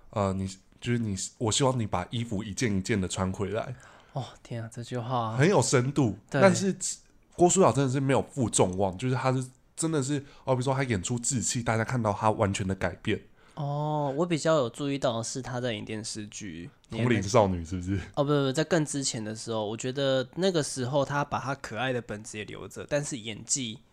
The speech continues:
Speaker 2: 没有让我觉得是，没有让我觉得说她是没有演技的女孩。
Speaker 1: 我觉得你可以去看《未来妈妈》，Netflix 也有。
Speaker 2: 哦。
Speaker 1: 而且我前几天才知道 Netflix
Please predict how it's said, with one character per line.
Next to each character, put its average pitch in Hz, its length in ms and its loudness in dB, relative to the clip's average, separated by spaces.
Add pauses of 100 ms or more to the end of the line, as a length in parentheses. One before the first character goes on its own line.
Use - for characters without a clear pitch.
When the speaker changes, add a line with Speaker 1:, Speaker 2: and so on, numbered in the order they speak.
(120)
Speaker 2:
没 131 100 -6
有 113 80 -2
让 117 140 -2
我 107 60 -8
觉 95 180 -12
得 104 60 -10
是， 120 440 -10
没 147 140 -2
有 156 100 4
让 151 140 4
我 127 80 2
觉 110 160 -8
得 113 140 -4
说 120 240 -6
她 120 160 -6
是 120 120 -10
没 110 120 -8
有 113 80 -8
演 101 180 -10
技 113 160 -6
的 101 140 -10
女 92 140 -12
孩。 - 300 -16 (360)
Speaker 1:
我 120 120 2
觉 135 160 4
得 127 80 0
你 110 80 0
可 117 140 0
以 107 100 0
去 107 120 -6
看 107 180 -4
《未 107 120 2
来 85 120 -2
妈 85 160 -4
妈》， 87 160 -2
Netflix 107 640 -4
也 85 160 -8
有。 90 180 -8 (280)
Speaker 2:
哦。 127 800 -6
Speaker 1:
而 120 40 0
且 143 140 2
我 113 160 2
前 127 160 0
几 139 120 -2
天 120 120 2
才 113 120 -4
知 110 100 -2
道 104 100 4
Netflix 104 520 -2